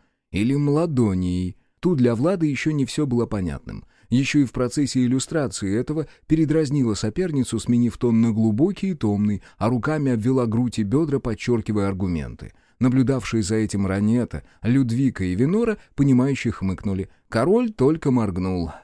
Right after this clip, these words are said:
Что-то на женском. "И он...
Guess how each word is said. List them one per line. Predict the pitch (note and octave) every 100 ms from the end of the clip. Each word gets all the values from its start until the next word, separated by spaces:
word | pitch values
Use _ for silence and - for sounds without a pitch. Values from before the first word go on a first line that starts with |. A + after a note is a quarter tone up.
| _
Что-то | - - - G#3 A3
на | D#3 G2+
женском. | F2+ D#2 - D#2 C#2 - _ _ _ _ _
"И | F2+
он... | A#2+ F3 F#3+ E3